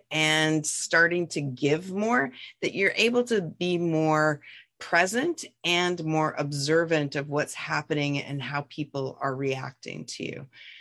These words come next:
So I've learned a lot in the last few years, how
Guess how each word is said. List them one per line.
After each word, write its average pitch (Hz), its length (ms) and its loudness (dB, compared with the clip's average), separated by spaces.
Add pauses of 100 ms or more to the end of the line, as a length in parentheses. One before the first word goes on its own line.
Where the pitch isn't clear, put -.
(200)
So - 140 -2
I've 240 220 4
learned 226 240 2
a 185 80 2
lot 160 440 4
in 143 160 -2
the 135 80 -2
last 135 400 -4
few 208 240 -4
years, 131 640 -2 (540)
how 143 840 0